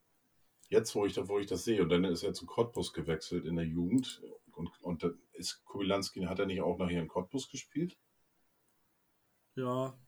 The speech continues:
Speaker 2: ja, ist in der Jugend in Cottbus
Speaker 1: Ist er
Speaker 2: gewesen. Dann war er bei Bremen. Äh,
Speaker 1: Nee, ich
Speaker 2: dann
Speaker 1: meine, sein Vater auch.
Speaker 2: Sein Vater, oh,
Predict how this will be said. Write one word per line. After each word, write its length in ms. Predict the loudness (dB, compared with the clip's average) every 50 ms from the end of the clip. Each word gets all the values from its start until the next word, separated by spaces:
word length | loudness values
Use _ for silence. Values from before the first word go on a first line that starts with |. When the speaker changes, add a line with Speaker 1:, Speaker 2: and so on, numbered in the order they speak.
| -12
Speaker 2:
ja, 280 | -6 -4 -2 0 0 0
ist 180 | -2 -2 -2
in 60 | -2 0
der 80 | 2 2
Jugend 260 | 4 4 4 4 4
in 60 | 2
Cottbus 260 | 0 0 0 0 0
Speaker 1:
Ist 60 | 2
er 40 | 2
Speaker 2:
gewesen. 360 | 4 4 4 4 4 2 0
Dann 240 | 0 2 2 2 2
war 120 | 2 2 4
er 80 | 4
bei 100 | 4 4
Bremen. 420 | 2 4 6 6 6 6 6 2 -4 -8 -20 _ _ _ _ _ _ _ _ _ _
Äh, 340 | -2 0 0 2 2 0 0
Speaker 1:
Nee, 160 | 2 4 4
ich 40 | 6
Speaker 2:
dann 80 | 8 8
Speaker 1:
meine, 120 | 8 8
sein 160 | 8 6 4
Vater 380 | 4 6 8 8 8 6 4 2
auch. 240 | 2 2 0 0 -2
Speaker 2:
Sein 100 | -4 -2
Vater, 260 | -2 -2 -2 -2 -6 -10
oh, 160 | -10 -10 -10